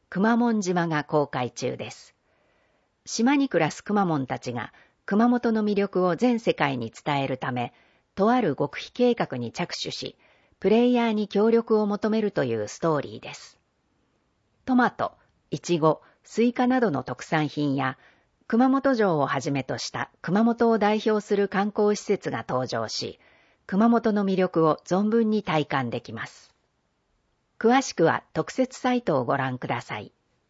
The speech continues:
中、このゲームは独立して制作されたフォートナイトクリエイティブのコンテンツであり、エピックゲームズによりスポンサー、支援、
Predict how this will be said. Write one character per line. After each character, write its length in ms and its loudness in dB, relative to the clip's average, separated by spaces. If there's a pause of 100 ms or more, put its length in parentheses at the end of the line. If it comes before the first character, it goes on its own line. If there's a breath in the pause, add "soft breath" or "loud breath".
(1160)
中、 400 -2 (680)
こ 100 -2
の 140 4
ゲ 220 2
ー 20 2
ム 120 2
は 220 0
独 220 -2
立 260 -2
し 80 -10
て 140 0
制 180 2
作 240 -4
さ 140 -2
れ 100 0
た 300 -2
フ 100 0
ォ 40 2
ー 20 2
ト 160 -2
ナ 100 2
イ 80 0
ト 140 0
ク 80 2
リ 160 4
エ 100 4
イ 60 2
テ 80 -2
ィ 40 2
ブ 100 0
の 120 0
コ 160 -2
ン 80 -2
テ 140 -2
ン 80 -6
ツ 100 -8
で 120 -6
あ 120 -6
り、 220 -12 (500)
エ 80 -4
ピ 140 2
ッ 120 -2
ク 120 2
ゲ 200 6
ー 40 4
ム 80 4
ズ 140 0
に 120 2
よ 140 0
り 200 -8 (220 soft breath)
ス 120 -20
ポ 120 2
ン 80 0
サ 420 -6
ー、 160 -20
支 220 -2
援、 220 2